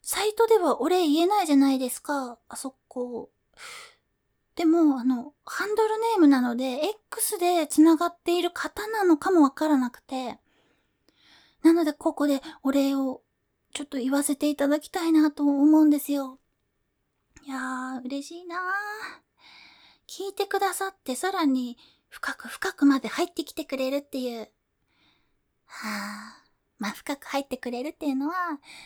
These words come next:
まあ、体のことも、気持ちのこともですよ。<laughs> はあ。で、まあ、メイドさん、今日はちょっと、あの、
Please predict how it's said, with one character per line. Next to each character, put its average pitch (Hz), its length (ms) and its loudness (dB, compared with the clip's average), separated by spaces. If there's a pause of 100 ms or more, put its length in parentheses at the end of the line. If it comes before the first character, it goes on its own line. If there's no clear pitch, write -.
(240)
ま 220 220 -12
あ、 269 80 -20 (680)
体 208 420 -8
の 240 120 -6
こ 381 120 -6
と - 120 -4
も、 415 560 -4 (720)
気 - 140 -2
持 269 120 4
ち 330 120 -4
の 370 120 -2
こ 415 100 -2
と 370 160 2
も 220 100 2
で 196 120 -8
す - 120 -8
よ。 302 80 4
<laughs> - 640 -16 (2000)
は - 20 -20
あ。 - 1040 -6 (640)
で、 208 320 -12 (320)
ま 240 120 -6
あ、 226 40 -2
メ 240 180 -2
イ 247 40 -4
ド 269 120 0
さ 285 280 0
ん、 285 60 -10
今 - 80 -20 (120)
日 285 120 -6
は 240 440 -4 (100)
ち - 100 -12
ょ - 20 -6
っ 269 40 -16
と、 254 120 -10
あ 240 240 -14
の、 247 200 -8